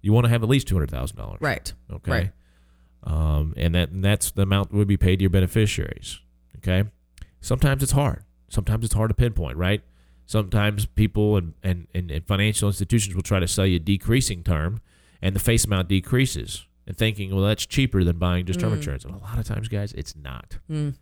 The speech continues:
Speaker 2: that may not be the route to go.
Speaker 1: It, right.
Speaker 2: Yeah.
Speaker 1: The
Speaker 2: Okay.
Speaker 1: decreasing term a lot of times is not cheaper, in other words, than just buying a straight term policy.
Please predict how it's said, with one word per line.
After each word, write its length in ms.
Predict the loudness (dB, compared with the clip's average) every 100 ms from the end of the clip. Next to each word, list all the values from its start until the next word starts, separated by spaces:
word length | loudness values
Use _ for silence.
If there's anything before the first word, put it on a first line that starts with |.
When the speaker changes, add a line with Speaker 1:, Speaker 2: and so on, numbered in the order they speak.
| _
Speaker 2:
that 80 | -6
may 80 | -4
not 120 | -2
be 80 | -2
the 80 | -2
route 160 | -2 -4
to 60 |
go. 180 | -6 -6 -4
Speaker 1:
It, 80 | 0
right. 260 | 2 2 0
Speaker 2:
Yeah. 200 | 0 -2 -10 -2
Speaker 1:
The 80 | 0
Speaker 2:
Okay. 40 |
Speaker 1:
decreasing 460 | 2 2 2 2 0
term 180 | 0 0
a 60 |
lot 200 | 2 2
of 60 | 2
times 340 | 2 0 0
is 160 | -2 -4
not 440 | -4 0 0 0
cheaper, 380 | -2 0 0 -2
in 80 | -8
other 140 | -8 -6
words, 280 | -6 -8
than 140 | -8 -4
just 220 | -4 -2
buying 280 | -2 -2 -2
a 60 |
straight 400 | -8 -4 -4 -2 -2
term 220 | -2 -2
policy. 520 | -2 -2 -6 -12 -14